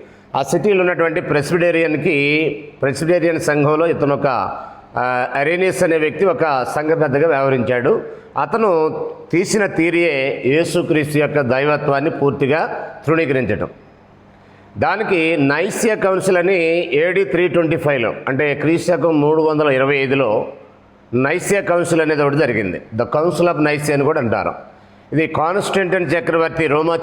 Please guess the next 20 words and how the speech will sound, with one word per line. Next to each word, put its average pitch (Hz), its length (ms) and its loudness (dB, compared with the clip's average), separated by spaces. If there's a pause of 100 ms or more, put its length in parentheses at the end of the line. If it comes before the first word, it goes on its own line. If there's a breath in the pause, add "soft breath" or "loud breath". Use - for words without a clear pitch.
చక్రవర్తి 151 560 0
పరిపాలిస్తున్న 143 680 0
కాలంలో 135 300 0
జరిగినటువంటి 127 600 2
ఒక 165 180 0
కౌన్సిల్. 123 720 0 (920 loud breath)
ఇది 175 600 0
ఆర్థోడాక్స్ 170 1200 2
సంబంధించినటువంటి, 143 1200 0
చర్చికి 147 240 -2
సంబంధించినటువంటి, 135 720 2
గ్రూపుకు 135 360 0
సంబంధించినటువంటి 123 1120 0 (260 loud breath)
కొంతమంది 156 840 0
కలిసి 165 600 0
ఒక 151 260 0
గ్రూప్గా 143 680 0
ఫామ్ 147 220 2
అయి, 123 500 -2 (280 loud breath)
ఈ 139 240 0